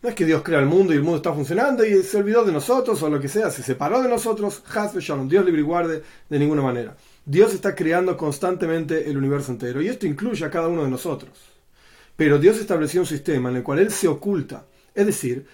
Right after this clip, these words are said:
la energía vital que Él mismo está constantemente inyectando en el interior de cada uno de nosotros está oculta de nosotros, con el objetivo de que nosotros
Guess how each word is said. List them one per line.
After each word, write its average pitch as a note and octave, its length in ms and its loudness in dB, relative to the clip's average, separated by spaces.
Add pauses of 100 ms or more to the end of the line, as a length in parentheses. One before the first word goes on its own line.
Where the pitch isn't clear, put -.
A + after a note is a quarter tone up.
(140)
la D3 160 2
energía D3 560 0
vital G3+ 340 2
que F#3 200 0
Él C#4+ 180 6
mismo A#3+ 380 2
está F3+ 240 -6
constantemente G#3+ 1120 0
inyectando E3 560 -2
en C#3 60 0
el C#3 100 0
interior E3 340 4
de F#3+ 80 4
cada G#3+ 220 2
uno F3 140 2
de D3+ 40 0
nosotros E3 640 -2 (200)
está F3+ 240 -2
oculta C4 460 2
de C#3+ 80 2
nosotros, - 560 -8 (220)
con - 160 0
el D3 80 4
objetivo C#3 680 -2 (280)
de D3 140 0
que C#3 120 0
nosotros C#3 760 -2